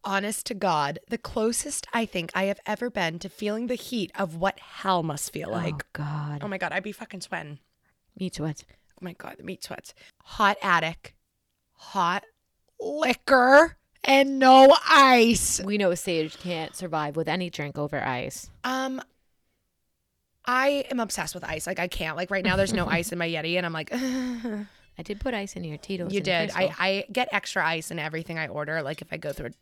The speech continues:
Speaker 1: like, you know, get my coffee in the morning, extra ice. <clears throat> As I watched an older sister pour herself some kind of concoction of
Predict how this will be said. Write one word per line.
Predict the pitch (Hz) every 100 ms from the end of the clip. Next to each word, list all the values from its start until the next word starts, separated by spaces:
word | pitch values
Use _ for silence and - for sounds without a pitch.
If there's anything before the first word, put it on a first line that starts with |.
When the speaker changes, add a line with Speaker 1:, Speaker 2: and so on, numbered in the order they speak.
| -
Speaker 1:
like, | 170 - 539 605
you | 190
know, | 147 - - _
get | - 165
my | 160
coffee | 180 175 175
in |
the | 165
morning, | 165 160 165 -
extra | 175 196 - 147
ice. | 147 - - -
<clears throat> | - 294 233 175 _ _ _ _ _ _ - - - - - - -
As | 269 269
I | 285
watched | 233 220 - -
an | 240
older | 208 196
sister | 208 - - 196
pour | - 240 269
herself | 269 - 196 180
some | - 208
kind | 202 - 208
of | 196
concoction | - 202 180 - 247 - 165 165
of | 185